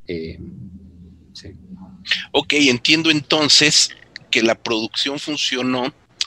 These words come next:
Speaker 2: grabando primero todas las entrevistas. Hay que de-, comentarle a la gente, son cinco capítulos, son cinco historias. Eh,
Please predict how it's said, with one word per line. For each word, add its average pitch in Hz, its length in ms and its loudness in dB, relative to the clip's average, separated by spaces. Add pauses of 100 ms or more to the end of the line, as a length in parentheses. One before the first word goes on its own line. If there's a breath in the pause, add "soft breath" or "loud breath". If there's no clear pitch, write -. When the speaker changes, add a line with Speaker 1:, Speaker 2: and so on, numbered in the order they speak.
(560 loud breath)
Speaker 2:
grabando 120 580 2
primero 110 600 -2 (680)
todas 139 240 6
las 117 200 0
entrevistas. 127 540 0
Hay 139 80 4
que 143 120 0
de-, 123 180 0 (100)
comentarle 120 400 0
a 120 40 4
la 110 80 2
gente, 117 260 -4
son 143 220 -2
cinco - 580 -2
capítulos, - 680 -4 (420 loud breath)
son 127 240 -4
cinco 127 320 -2
historias. 120 680 -2 (720 soft breath)
Eh, 98 760 -2